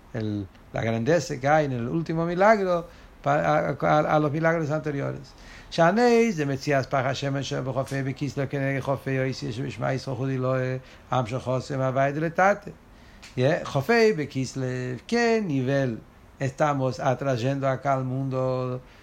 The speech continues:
Ese nivel de, ¿qué nivel dijimos? Ese nivel de Judi Loe. הנס דאספקת פך השמן לשמונה ימים.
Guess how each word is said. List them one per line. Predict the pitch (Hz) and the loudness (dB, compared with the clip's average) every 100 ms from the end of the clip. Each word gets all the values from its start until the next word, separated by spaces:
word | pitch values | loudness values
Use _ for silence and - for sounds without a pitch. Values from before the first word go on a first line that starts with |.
| - - | -20 -4
Ese | 135 135 131 - | 0 2 0 -4
nivel | 131 131 123 131 127 | -4 -2 -2 -2 -2
de, | 120 123 127 123 127 - | -2 -2 -2 -2 -4 -4
¿qué | 131 131 | -4 -2
nivel | 131 131 127 | -2 -2 -4
dijimos? | 120 131 123 123 123 123 - - - - | -4 -2 -2 0 -2 -4 -8 -20 -16 -8
Ese | 110 131 | -2 0
nivel | 123 135 | 2 4
de | 143 | 2
Judi | 170 170 202 | 2 2 4
Loe. | 226 202 - - - - - - - - - 107 | 4 2 -4 -20 -20 -20 -20 -20 -20 -20 -12 -8
הנס | 90 87 110 123 | -6 -4 -2 0
דאספקת | 123 120 - 135 131 120 | 0 -2 0 -4 -2 -4
פך | - 117 | -4 -4
השמן | 123 - 127 | -4 -6 -4
לשמונה | 127 117 131 127 | -4 -6 -6 -2
ימים. | 127 131 123 | 0 0 -2